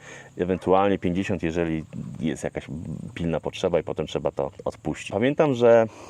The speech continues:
nie mam tego na filmie, ale pamiętam właśnie, jak żeśmy wychodzili z reaktora,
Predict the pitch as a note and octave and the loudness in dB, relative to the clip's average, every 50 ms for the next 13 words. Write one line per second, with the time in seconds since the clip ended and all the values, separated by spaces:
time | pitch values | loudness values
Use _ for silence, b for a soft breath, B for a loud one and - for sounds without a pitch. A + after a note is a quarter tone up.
0 | B B B _ - - _ _ - - - _ - - G#2+ A2 A2 G#2 G#2+ F#2 | B B B _ -20 -20 _ _ -10 -10 -10 _ -2 2 4 4 4 2 2 4
1 | G2+ G2+ G2+ - - A2 F2+ D#2+ D2 - - D#2 D#2 - G2 G2 G2+ - G2+ F#2+ | 4 4 4 4 2 2 2 2 -2 -2 0 0 0 2 2 2 2 0 -2 -4
2 | F#2 F#2 - F#2 F2 F2+ - - F2 E2+ A2 C#3 - G3+ E3 D#3 A2 F2+ E2+ D#2+ | -4 -4 -4 -4 -4 -4 -4 -2 -2 0 0 2 2 2 2 2 0 2 4 2
3 | D2+ - - - A#1 - C2+ G#2 C#3+ | 2 2 0 -2 0 2 4 2 2